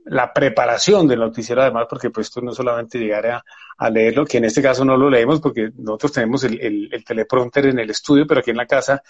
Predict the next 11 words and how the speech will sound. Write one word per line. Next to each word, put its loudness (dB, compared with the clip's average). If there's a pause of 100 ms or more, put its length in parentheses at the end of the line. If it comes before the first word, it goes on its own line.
(260)
tenemos -4
que 2
tener 4
muy 4
claro 2
el 0
libreto -2
porque -6
no -12
tenemos -6
sino -4